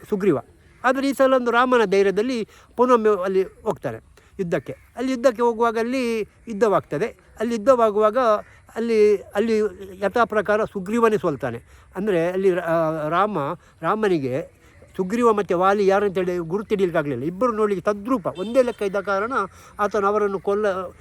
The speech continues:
ವಾಲಿಯನ್ನು ಕೊಲ್-, ಕೊಲ್ಲುವ ಭರದಲ್ಲಿ ಎಲ್ಲಿಯಾದ್ರೂ ಸುಗ್ರೀವನಿಗೆ ಬಾಣ ತಾಗಿದ್ರೆ, ಅಂದರೆ ಯಾರಂತ ಗೊತ್ತಾಗುದಿಲ್ಲ.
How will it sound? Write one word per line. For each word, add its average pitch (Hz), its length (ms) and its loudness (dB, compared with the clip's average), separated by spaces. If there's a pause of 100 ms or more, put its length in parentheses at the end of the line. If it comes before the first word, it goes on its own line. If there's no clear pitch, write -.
(240)
ವಾಲಿಯನ್ನು 196 400 2
ಕೊಲ್-, 196 240 0 (360)
ಕೊಲ್ಲುವ 196 540 4
ಭರದಲ್ಲಿ 185 500 2
ಎಲ್ಲಿಯಾದ್ರೂ 190 320 2
ಸುಗ್ರೀವನಿಗೆ 196 460 0
ಬಾಣ 175 200 0
ತಾಗಿದ್ರೆ, 127 360 -6
ಅಂದರೆ - 440 -6
ಯಾರಂತ 269 300 2
ಗೊತ್ತಾಗುದಿಲ್ಲ. 147 540 -2